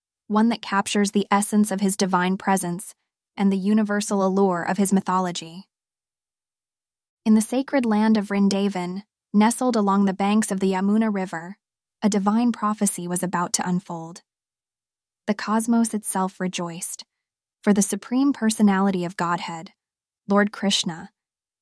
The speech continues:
was destined to make his earthly appearance. On a radiant night beneath the canopy of a star-studded sky, in the village of Mathura, Krishna was born to Queen Devaki and King Vasudeva.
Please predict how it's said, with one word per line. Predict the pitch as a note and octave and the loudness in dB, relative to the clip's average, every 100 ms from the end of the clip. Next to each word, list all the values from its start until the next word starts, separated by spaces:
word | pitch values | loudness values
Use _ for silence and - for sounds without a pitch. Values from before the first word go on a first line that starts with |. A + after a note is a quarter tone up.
| _ | _
was | G3+ G3 | 0 2
destined | G3+ G#3+ - A3 G#3+ | 2 0 0 2 2
to | G3+ | 2
make | F#3 E3+ - | -2 -4 -4
his | F#3 - | -4 -4
earthly | F#3 - F3 | -6 -6 -8
appearance. | F3 - E3 E3 - - - _ _ _ _ _ _ _ _ _ _ _ _ _ - | -8 -10 -12 -12 -8 -8 -8 _ _ _ _ _ _ _ _ _ _ _ _ _ -2
On | G#3+ | 0
a | G#3 | 0
radiant | G3 G#3 A#3+ B3 | 0 0 0 2
night | F#3+ F3 - - | 0 -2 -6 2
beneath | G3+ G3+ | 2 2
the | G#3 | -2
canopy | - G3 G#3 A3 A3 | -2 2 2 2 2
of | G3 | 0
a | |
star-studded | - - F3+ G3+ G3+ G#3 G#3+ | 0 2 2 2 2 2 2
sky, | - E3+ D#3+ G3 - _ _ _ - | 0 -4 -6 -12 -18 _ _ _ 2
in | G3+ | 4
the | F#3 | 4
village | F#3+ G#3 G#3+ | 2 2 2
of | G#3 | 2
Mathura, | G3+ G3 F3 D#3+ G3 _ _ _ _ _ _ | 2 2 0 -2 -8 _ _ _ _ _ _
Krishna | - A#3 - B3+ | 0 0 2 0
was | A#3 A3 | 0 0
born | F#3+ F#3+ F#3+ G3 | 2 2 4 2
to | |
Queen | G3+ G#3+ G#3+ | 0 2 2
Devaki | G#3+ G3 F#3 - G3 F#3+ | 4 2 -2 0 0 2
and | F#3+ F#3+ | 2 0
King | G3 F#3 | 2 2
Vasudeva. | F#3 F3+ G3 F3 E3+ - | 2 0 0 0 -2 -8